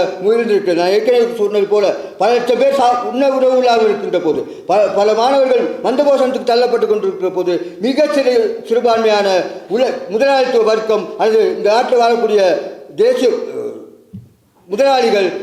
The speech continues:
கோடான கோடி ரூபாய்களை சம்பாதித்துக் கொண்டிருக்கிறார்கள். ரெண்டாயிரத்தி இருபத்தி மூன்றாம் ஆண்டு மட்டும்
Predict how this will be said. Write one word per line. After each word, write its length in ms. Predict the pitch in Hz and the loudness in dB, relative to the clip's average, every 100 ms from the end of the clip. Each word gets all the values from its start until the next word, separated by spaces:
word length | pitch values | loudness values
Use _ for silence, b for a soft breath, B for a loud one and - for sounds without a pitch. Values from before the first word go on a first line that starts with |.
| - - | -12 -10
கோடான 420 | - 277 311 302 277 | 0 2 4 4 2
கோடி 240 | 247 247 226 | 2 2 4
ரூபாய்களை 420 | 196 254 254 226 214 | 2 2 2 2 2
சம்பாதித்துக் 440 | 233 262 254 - | 0 0 0 0
கொண்டிருக்கிறார்கள். 560 | 202 170 - 139 107 101 B B | -2 -2 -4 -4 -6 -10 B B
ரெண்டாயிரத்தி 500 | 214 254 294 285 277 | -2 0 2 0 0
இருபத்தி 260 | 269 262 262 | 0 0 0
மூன்றாம் 360 | 254 247 226 | 0 2 2
ஆண்டு 180 | 226 220 | 2 2
மட்டும் 340 | 233 240 262 | 0 0 -2